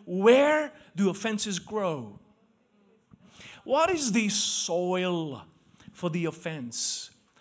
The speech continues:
How, how do they actually grow? Now, uh,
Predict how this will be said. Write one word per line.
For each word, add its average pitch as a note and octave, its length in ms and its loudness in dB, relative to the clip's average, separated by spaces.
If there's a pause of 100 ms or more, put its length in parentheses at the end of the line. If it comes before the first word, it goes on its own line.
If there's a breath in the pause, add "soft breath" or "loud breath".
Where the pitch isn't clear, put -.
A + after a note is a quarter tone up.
(220 loud breath)
How, C#4 560 2 (240 loud breath)
how C4 280 2
do A#3 200 2
they F3+ 440 0
actually F#3+ 540 -4
grow? D3 640 -2 (760 loud breath)
Now, G#3 420 0 (140)
uh, F3+ 380 2